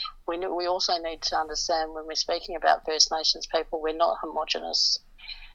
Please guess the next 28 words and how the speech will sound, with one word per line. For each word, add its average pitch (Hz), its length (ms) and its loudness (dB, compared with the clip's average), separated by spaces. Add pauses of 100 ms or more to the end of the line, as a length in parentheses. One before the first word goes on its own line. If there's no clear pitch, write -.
(160)
We 175 160 -2
have 160 320 4 (200)
remote 160 460 4
communities, 151 920 0 (440)
rural, 156 680 0 (320)
city. - 480 -2 (720)
So 160 320 2
we 156 160 0
are 151 120 2
very 165 320 0
different - 420 -10
people, 156 440 -6
but 147 240 6
very 160 200 -2
much - 240 -4
the - 80 -2
same, 151 440 4
from 156 120 -8
the 156 80 -4
same 151 380 2
group 156 340 2
right 160 160 4
across - 280 0
the - 60 -2
country, - 380 -6
but - 200 0
we 160 180 0
are 156 160 4